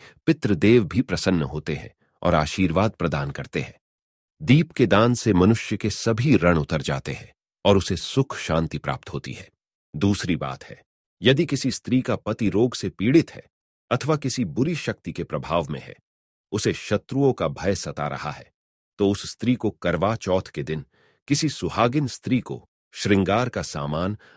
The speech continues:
अथवा लाल वस्त्र दान में देने चाहिए। ऐसा करने से उसके पति के जीवन पर आने वाले संकट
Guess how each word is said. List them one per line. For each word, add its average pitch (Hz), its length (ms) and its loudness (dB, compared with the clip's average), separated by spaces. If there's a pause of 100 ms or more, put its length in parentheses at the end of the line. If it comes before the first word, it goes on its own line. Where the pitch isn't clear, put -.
अथवा 113 260 0
लाल 90 400 -2
वस्त्र 85 380 -6
दान 85 280 -2
में 78 160 -4
देने 69 240 -8
चाहिए। - 400 -14 (600)
ऐसा 107 300 0
करने 92 320 0
से 92 280 -6 (300)
उसके 117 240 0
पति 135 360 -4
के 120 140 0
जीवन 107 380 2
पर 92 180 -2
आने 87 200 0
वाले 80 260 -2
संकट - 480 -6